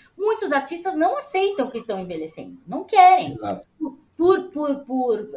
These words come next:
Speaker 1: por, por vaidade, por, né? Ou então por,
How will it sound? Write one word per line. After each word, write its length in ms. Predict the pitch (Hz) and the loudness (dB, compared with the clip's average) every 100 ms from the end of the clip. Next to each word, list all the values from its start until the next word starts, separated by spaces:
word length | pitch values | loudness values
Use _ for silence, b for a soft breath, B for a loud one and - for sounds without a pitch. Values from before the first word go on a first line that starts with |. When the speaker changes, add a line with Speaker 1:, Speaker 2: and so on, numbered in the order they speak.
| 175 - | -10 -8
Speaker 1:
por, 440 | 220 208 185 170 _ _ _ _ _ _ | -8 -6 -6 -10 _ _ _ _ _ _
por 100 | 262 | -2
vaidade, 1080 | 269 320 330 311 302 277 226 247 269 262 - | 0 2 4 4 2 0 -2 -2 -2 -4 -8
por, 440 | - 269 240 190 - _ _ - | -2 0 0 -4 -16 _ _ -10
né? 340 | 240 349 494 | -4 -2 -2
Ou 160 | 269 240 | -2 0
então 200 | 269 285 | 0 0
por, 220 | 339 | -2